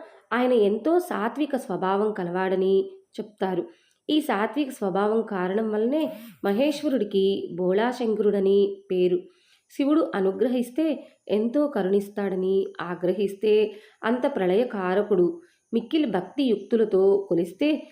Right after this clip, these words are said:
శివుడు వెంటనే కరుణించి వరాలను అనుగ్రహిస్తాడు. కనుకనే శివుణ్ణి భక్త సులభుడని కూడా అంటారు.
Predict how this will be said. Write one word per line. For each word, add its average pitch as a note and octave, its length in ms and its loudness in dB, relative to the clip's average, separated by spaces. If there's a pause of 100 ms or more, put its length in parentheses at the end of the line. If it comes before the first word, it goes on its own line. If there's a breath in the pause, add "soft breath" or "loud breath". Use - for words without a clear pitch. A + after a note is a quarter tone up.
(140 loud breath)
శివుడు C#4+ 300 0
వెంటనే A3+ 440 4
కరుణించి G3 840 0
వరాలను F#3+ 760 0 (220)
అనుగ్రహిస్తాడు. F#3+ 840 0 (420 loud breath)
కనుకనే A#3 580 0 (160 loud breath)
శివుణ్ణి A3 800 4
భక్త A3 300 -4
సులభుడని G3+ 880 4
కూడా F#3+ 240 0
అంటారు. F3+ 420 -2